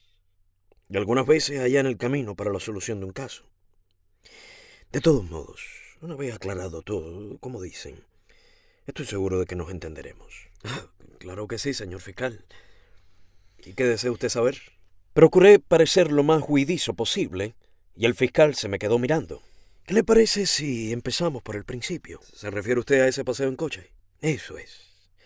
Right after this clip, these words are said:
Me gustaría que me explicase todo lo referente al paseo". Se puso en pie y empezó a pasearse por la habitación. La puerta estaba junto a mí y de pronto me incliné y la abrí de un golpe.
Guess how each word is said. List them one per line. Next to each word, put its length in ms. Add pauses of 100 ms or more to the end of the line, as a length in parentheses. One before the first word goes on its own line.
(720)
Me 260
gustaría 380
que 120
me 80
explicase 560
todo 240
lo 100
referente 480
al 80
paseo". 480 (720)
Se 280
puso 260
en 100
pie 320
y 120
empezó 380
a 60
pasearse 480
por 180
la 80
habitación. 580 (1700)
La 100
puerta 280
estaba 260
junto 260
a 60
mí 220
y 40
de 140
pronto 380
me 280
incliné 500
y 40
la 120
abrí 200
de 80
un 80
golpe. 400